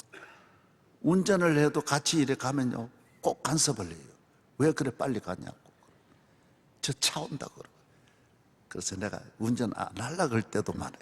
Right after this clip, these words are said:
"에이, 옆에 있으면 가면 좀 앉아있지. 계속 간섭할 때가 많아요." 그러나 할렐루야, 할렐루야. 내가 작은 자가 수-,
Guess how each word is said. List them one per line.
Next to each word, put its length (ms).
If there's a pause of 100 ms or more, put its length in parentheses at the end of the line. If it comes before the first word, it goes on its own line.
"에이, 220 (800)
옆에 220
있으면 240
가면 320
좀 140
앉아있지. 960 (580)
계속 380
간섭할 920
때가 180
많아요." 380 (560)
그러나 300
할렐루야, 680 (440)
할렐루야. 640 (460)
내가 300
작은 400
자가 240
수-, 180